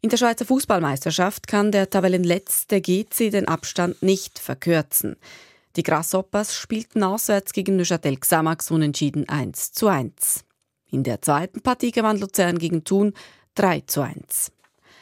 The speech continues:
Und die Schweizer Eishockey-Nationalmannschaft hat das zweite Testspiel gegen Frankreich verloren. Die Schweizer unterlagen in Genf mit drei zu vier nach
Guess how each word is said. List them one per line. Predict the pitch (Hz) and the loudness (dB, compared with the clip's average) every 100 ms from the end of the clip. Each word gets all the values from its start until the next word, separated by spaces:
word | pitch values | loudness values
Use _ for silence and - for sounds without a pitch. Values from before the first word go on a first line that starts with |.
| _ _ _ - | _ _ _ -6
Und | 147 | -2
die | 143 | 0
Schweizer | 156 147 - | 0 0 0
Eishockey-Nationalmannschaft | 143 165 226 233 233 233 226 226 220 226 233 220 226 - | 0 0 0 0 0 -2 -2 0 0 2 0 0 -2 -2
hat | 220 | -2
das | 185 175 | -2 -2
zweite | - 170 165 160 | 2 0 0 -2
Testspiel | - 160 - - - - 175 | 0 0 -2 -6 -6 -2 0
gegen | 170 160 151 | 0 0 0
Frankreich | 156 143 139 - 131 135 | -2 -2 -2 -4 -6 -6
verloren. | - 143 170 185 185 185 - - - _ _ - | -2 2 4 4 2 0 -4 -20 -20 _ _ -4
Die | 170 | 2
Schweizer | 165 156 170 | 2 2 0
unterlagen | 160 156 139 151 | 2 2 2 2
in | 135 | 0
Genf | 135 160 175 - | 2 2 2 0
mit | 170 - - | -2 -2 -2
drei | 180 151 127 | 0 0 -4
zu | - 147 | -6 -6
vier | - 139 143 | -4 -2 -2
nach | 131 113 - | -2 -8 -12